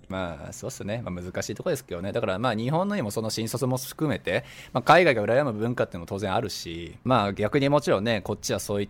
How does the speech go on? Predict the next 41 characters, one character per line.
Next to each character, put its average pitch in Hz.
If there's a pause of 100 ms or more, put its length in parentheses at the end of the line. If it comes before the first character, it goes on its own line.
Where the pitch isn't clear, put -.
(120)
た 104
形 107
で、 104
ま 117
あ、 95
羨 104
ま 107
れ 117
る 101
文 104
化 -
っ 98
て -
い 87
う -
の 78
も 80
当 98
然 90
あ 107
る 135
だ 95
ろ 80
う 80
か -
ら、 82 (380)
ま 80
あ、 82
結 -
局 123
隣 127
の 127
芝 127
の 117
話 95
か 90
も 80
し -
れ 95
な 110
い 120